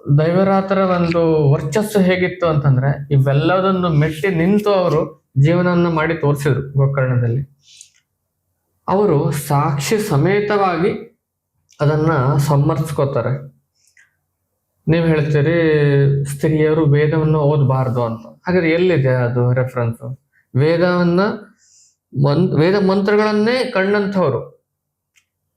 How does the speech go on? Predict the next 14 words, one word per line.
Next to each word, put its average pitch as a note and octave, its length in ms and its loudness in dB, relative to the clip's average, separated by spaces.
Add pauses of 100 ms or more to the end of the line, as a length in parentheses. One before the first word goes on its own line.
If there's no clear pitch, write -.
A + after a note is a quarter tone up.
ಬ್ರಹ್ಮವಾದಿನಿಯರು F#3+ 920 0
ಅಂತ D#3 180 -2
ಹೇಳ್ತಾರೆ. C#3 440 -2 (880)
ಅಂಥವ್ರದ್ದೇ G3 480 0
ಉದಾಹರಣೆಗಳಿದೆ. E3 1120 -2 (340)
ಋಗ್ವೇದದಲ್ಲಿ E3+ 800 2
ಮಂತ್ರದ್ರಷ್ಟರಾಗಿರುವಂತ F3+ 1400 0 (380)
ಸ್ತ್ರೀಯರಿದ್ದಾರೆ, D3+ 1120 -2 (1400)
ಉದಾಹರಣೆಗಳನ್ನು F#3+ 760 2
ಕೂಡ G3+ 180 0
ಕೊಡ್ತಾರೆ G3 520 -2
ಅಲ್ಲಿ. D3 260 -2 (600)
ಗೋದ, D3 560 2 (180)
ಘೋಷ, D#3+ 340 0